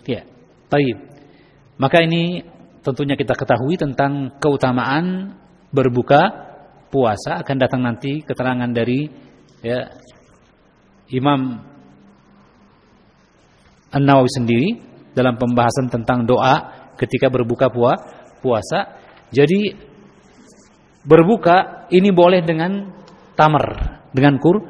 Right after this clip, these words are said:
kurma, dan ini yang lebih utama, yang lebih afdal, ya.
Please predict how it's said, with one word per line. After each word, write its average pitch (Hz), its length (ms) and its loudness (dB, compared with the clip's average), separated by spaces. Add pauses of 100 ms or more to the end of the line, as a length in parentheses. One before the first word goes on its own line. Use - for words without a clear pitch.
(360)
kurma, 127 280 6
dan 120 140 2
ini 165 160 0
yang 151 80 -2
lebih 131 220 -2
utama, 139 440 0
yang 131 200 -4
lebih 123 200 -4
afdal, 123 480 0
ya. 151 320 -6